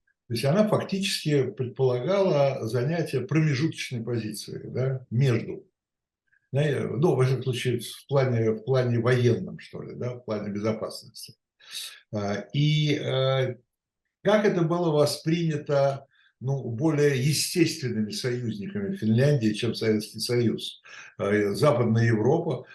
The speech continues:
уже в кон-, в конце концов, в конце сороковых годов появилась нато, да? А, э,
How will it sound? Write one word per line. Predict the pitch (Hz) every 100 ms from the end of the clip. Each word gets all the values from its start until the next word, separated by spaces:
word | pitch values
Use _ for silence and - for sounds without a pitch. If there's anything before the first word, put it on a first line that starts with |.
| -
уже | 123 120 131
в | 110
кон-, | - 113
в | -
конце | 127 110 123
концов, | 127 113 113
в | -
конце | 123 127
сороковых | - 117 107 117 117 110
годов | 113 117 -
появилась | 110 104 101 92 -
нато, | 117 127 135 165 175 - _ _ _ -
да? | 123 185 196 - _ - - -
А, | 113 110 110 110 107 - - _ _ _ _ _ _ _ _ _ - -
э, | 131 113 107